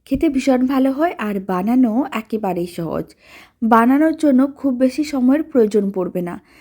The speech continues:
আশা করি এই পিঠের রেসিপিটা আপনাদের সবার খুবই ভালো লাগবে। শেষ পর্যন্ত দেখার জন্য আপনাদের কাছে অনুরোধ রইল। আপনারা দেখুন পিঠেটা কতটা নরম তুলতুলে হয়েছে। আর এই পাউরুটির ক্ষীরপুলি পিঠার রেসিপিটা বাড়িতে বানালে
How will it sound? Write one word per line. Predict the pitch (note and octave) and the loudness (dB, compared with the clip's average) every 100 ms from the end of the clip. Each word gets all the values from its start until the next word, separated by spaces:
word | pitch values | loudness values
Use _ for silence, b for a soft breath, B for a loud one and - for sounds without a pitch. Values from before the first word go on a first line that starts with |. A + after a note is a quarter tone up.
| b b - | b b -2
আশা | C4 C#4+ D#4+ | -2 0 0
করি | D4+ C4+ D#4 | 2 2 0
এই | B3+ C4+ | 0 0
পিঠের | C#4 C#4+ C#4+ | 0 0 0
রেসিপিটা | G3+ - B3+ C4+ C4+ D4+ | 0 -2 -6 -2 -2 -4
আপনাদের | - A3 B3+ A#3 B3+ | -8 -6 -2 -2 -2
সবার | - A3+ C4+ D#4 | -2 -2 -2 -2
খুবই | C#4 A3 | -2 -2
ভালো | G#3 F3 F3 | -2 -2 -2
লাগবে। | F3 - G3+ F3 b b b b _ _ _ _ - | -4 -8 -10 -10 b b b b _ _ _ _ -12
শেষ | - B3 B3 | 2 2 4
পর্যন্ত | C#4+ C#4+ D4+ D4+ | 0 2 2 2
দেখার | C4 A3+ C4+ C#4 | 0 0 -2 -2
জন্য | D#4 C#4 B3 - | 2 4 2 0
আপনাদের | A3 B3 B3 B3 | -2 0 2 0
কাছে | B3 A#3+ F4 - | -2 -4 -6 -2
অনুরোধ | A3 G#3+ F#3+ F3+ | 0 0 0 -2
রইল। | F3+ E3 - - b b b b _ | -4 -4 -6 -10 b b b b _
আপনারা | A3+ A#3 C4 C#4+ | -4 4 4 4
দেখুন | B3+ B3 D#4+ | 0 0 -2
পিঠেটা | E4+ A#3 B3+ C#4 C4+ | -2 -4 0 -2 -2
কতটা | B3 A3+ C#4+ D4+ | -6 -4 2 4
নরম | C4+ G3 G#3+ | 4 2 0
তুলতুলে | A3+ G#3 G3 G3 F#3 | 0 -2 -2 -2 -2
হয়েছে। | G3 E3+ - E3+ - B B | -2 -6 -6 -10 -10 B B
আর | - B3 | 0 2
এই | C#4 C4+ D#4 | 4 2 0
পাউরুটির | A#3+ G#3 B3+ C4+ D#4 D4+ | 0 2 2 2 0 0
ক্ষীরপুলি | - B3+ B3 - C#4+ | -2 0 0 0 0
পিঠার | C#4+ D4+ D4 | 0 0 0
রেসিপিটা | G#3 G3 C4+ C4 C#4 C#4+ | 0 -2 0 0 0 2
বাড়িতে | A3 F3+ G3+ C4+ | 2 0 0 0
বানালে | C4+ C4 C4 | 2 2 2